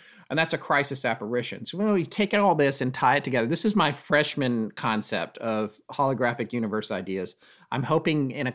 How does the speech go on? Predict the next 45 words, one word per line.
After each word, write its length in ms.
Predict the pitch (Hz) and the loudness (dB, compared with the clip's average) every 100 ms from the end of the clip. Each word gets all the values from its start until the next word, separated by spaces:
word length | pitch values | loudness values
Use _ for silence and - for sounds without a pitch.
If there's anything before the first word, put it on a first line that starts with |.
| - | -6
few 180 | - 131 | -2 0
years 300 | 123 131 - | 2 0 0
from 140 | 139 | -2
now 200 | 139 143 | 0 0
to 140 | 143 | 0
be 140 | 135 120 | -2 0
way 220 | 107 123 | 0 0
more 180 | 120 117 | 0 -2
developed 380 | 107 104 113 127 | -2 -2 -2 -2
on 120 | 113 | -2
this, 320 | 120 127 - | -2 -6 -4
like 180 | 123 123 | -4 -2
I 120 | 107 | -2
am 180 | 113 123 | 0 -2
about 300 | 107 110 104 | 0 -2 -2
other 260 | 117 120 | -2 -2
thoughts 360 | 113 113 95 - | 0 -2 -2 -4
that 100 | 107 | -6
have 160 | 104 101 | -6 -4
happened 340 | 120 107 98 | -4 -4 -6
since 180 | 113 - | -8 -8
we 80 | 107 | -8
started 320 | - 104 95 | -4 -4 -4
the 80 | 98 | -6
show. 300 | - 95 92 _ - - _ _ _ | -6 -6 -6 _ -20 -20 _ _ _
But 220 | 160 156 165 | 2 2 4
there's 240 | 185 175 | 4 4
an 80 | 175 | 4
idea 340 | 190 190 208 | 4 6 4
to 140 | 202 196 | 4 4
me 320 | 220 233 135 | 4 4 2
that 180 | 135 147 | 2 0
you 100 | 151 | 2
have 160 | 156 143 | 2 2
this 260 | 139 - | 0 0
really 240 | 170 208 208 | 4 6 6
prominent 480 | - 180 151 123 | 2 0 2 0
figure 420 | - 208 151 95 - | 0 0 0 0 -2
in 200 | 139 139 | -2 -2
Marie 300 | 135 131 131 | 0 0 0
Antoinette 540 | 123 123 101 101 107 | -2 -4 -2 -2 -4
and 300 | 147 123 113 | -4 -2 -2
Louis 180 | 120 110 | 0 -2
the 80 | 104 | -2
Sixteenth. 540 | - 104 - 110 87 | -6 -10 -10 -10 -10